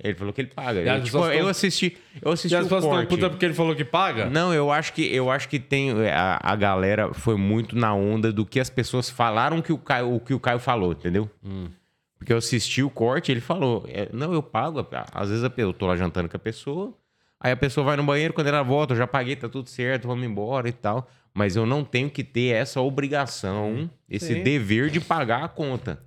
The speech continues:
Speaker 2: E outra, aí as pessoas falam, "Ai, que escroto, machista pagando conta." Porra, é o Caio Castro, mano.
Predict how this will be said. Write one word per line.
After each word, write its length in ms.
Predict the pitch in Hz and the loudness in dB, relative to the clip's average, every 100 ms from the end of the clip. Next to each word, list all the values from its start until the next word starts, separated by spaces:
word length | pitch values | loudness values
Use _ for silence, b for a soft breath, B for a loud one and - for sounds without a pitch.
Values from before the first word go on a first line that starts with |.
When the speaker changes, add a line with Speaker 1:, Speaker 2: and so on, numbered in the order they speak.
| - | 0
Speaker 2:
E 120 | 147 | 2
outra, 300 | 139 117 113 | 2 0 2
aí 60 | 123 | 2
as 120 | 131 | 2
pessoas 280 | 135 139 113 | -2 -4 -6
falam, 160 | 123 | -10
"Ai, 200 | 147 175 - | -8 -8 -6
que 280 | - 156 120 B | -6 -6 -6 B
escroto, 580 | 135 123 127 135 151 139 | -4 -4 -2 0 0 -2
machista 420 | 127 123 147 127 | -2 -2 -2 -4
pagando 320 | 139 131 139 123 | -2 0 0 -2
conta." 460 | - 123 131 - B B B | 0 0 0 -4 B B B
Porra, 220 | 202 165 | 2 2
é 20 | |
o 60 | 160 | 0
Caio 340 | 190 202 143 | 0 0 0
Castro, 580 | - 110 107 101 - 92 | -2 -4 -4 -6 -10 -10
mano. 240 | 87 80 | -10 -12